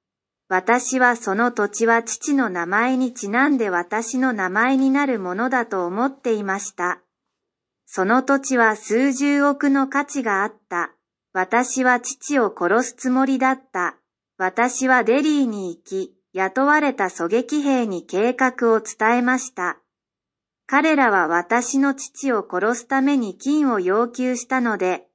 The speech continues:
私は彼らに渡しました。雇われた狙撃手はモランのところへ行き、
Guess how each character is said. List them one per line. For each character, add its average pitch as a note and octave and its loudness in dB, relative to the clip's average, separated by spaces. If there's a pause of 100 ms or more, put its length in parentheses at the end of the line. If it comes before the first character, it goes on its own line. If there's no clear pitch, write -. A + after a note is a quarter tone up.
私 A#3+ 0
は C4 4
彼 C#4 0
ら A#3+ 0
に G3 -4
渡 E3 -2
し A#3 -6
ま B3 0
し - -12
た。 F3+ -6 (840)
雇 F#3+ 2
わ - 4
れ C#4+ 0
た G3+ 0
狙 F3 -2
撃 A#3+ 0 (100)
手 A#3 -2
は F#3 2
モ A3+ 2
ラ D4 4
ン A#3+ 0
の G3+ -4
と E3+ -8
こ A3 -2
ろ C4 2
へ A#3+ 2
行 F#3+ -4
き、 F#3 -6